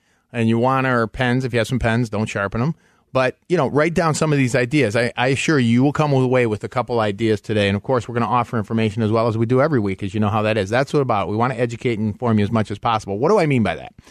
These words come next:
When we take a look at retirement planning, there's so many, as I said, moving parts. You know, it's not just about, you remember that, that, um,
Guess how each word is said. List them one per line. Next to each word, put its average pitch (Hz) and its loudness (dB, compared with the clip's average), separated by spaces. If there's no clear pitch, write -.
When 143 0
we 208 2
take 214 0
a 180 2
look 170 2
at 127 -2
retirement 123 0
planning, 127 -2
there's 131 -2
so 190 0
many, 190 2
as 135 0
I 131 0
said, 131 -2
moving 113 0
parts. 165 -4
You 143 -8
know, 147 0
it's 135 -4
not 175 0
just 165 -2
about, 135 0
you 135 0
remember 190 2
that, 151 0
that, 113 -2
um, 104 -2